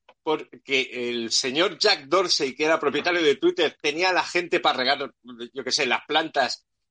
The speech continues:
y para, eh, em, ¿cómo te lo diría yo? Pa, pa hacer grafitis en las paredes y pa jugar al futbolín, que Jack Dorsey era subnormal.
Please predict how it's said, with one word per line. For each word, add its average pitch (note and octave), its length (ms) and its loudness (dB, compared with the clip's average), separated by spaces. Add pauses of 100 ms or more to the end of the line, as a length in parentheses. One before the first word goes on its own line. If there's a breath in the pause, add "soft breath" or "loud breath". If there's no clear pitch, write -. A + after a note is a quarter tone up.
(140)
y D3 220 -2
para, B2 460 0 (460)
eh, C3+ 600 -2
em, B2 240 -10 (240)
¿cómo C3+ 200 -8
te D3 120 0
lo D3 100 4
diría C#3+ 300 4
yo? B2+ 260 2 (300)
Pa, C#3 180 0 (180)
pa C#3 120 2
hacer E3+ 240 0
grafitis F3+ 500 2
en D#3 100 0
las C3+ 160 -4
paredes G#2 480 -4 (220)
y C#3 80 -14
pa C3 100 0
jugar D3 240 2
al C#3+ 80 4
futbolín, A#2 560 -2 (100)
que A#2+ 180 -4 (100)
Jack D#3+ 220 -2
Dorsey F3 320 4
era E3+ 120 2
subnormal. C3 680 0